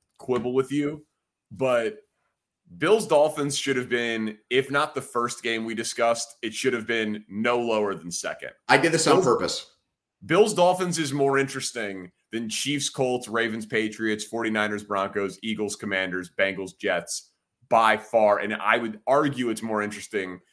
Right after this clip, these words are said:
Speaker 1: than
Speaker 2: I
Speaker 1: Packers Bucks, even though we've seen those teams in N F C Championship games before.
Speaker 2: I did this on
Speaker 1: This is the
Speaker 2: purpose.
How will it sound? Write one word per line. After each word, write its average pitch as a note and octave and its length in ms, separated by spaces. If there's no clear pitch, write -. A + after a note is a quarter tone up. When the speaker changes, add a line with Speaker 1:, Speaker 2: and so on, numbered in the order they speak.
Speaker 1:
than G#2+ 340
Speaker 2:
I F2+ 80
Speaker 1:
Packers A2+ 460
Bucks, G#2 420
even B2 160
though A#2 80
we've A2 160
seen A#2 180
those G#2+ 160
teams G#2 240
in G2+ 80
N G2 120
F F#2+ 80
C F#2+ 120
Championship F2+ 500
games D#2+ 240
before. - 280
Speaker 2:
I B2+ 40
did E3 160
this E3+ 140
on D3+ 120
Speaker 1:
This - 120
is D3+ 80
the D3+ 80
Speaker 2:
purpose. C#3+ 500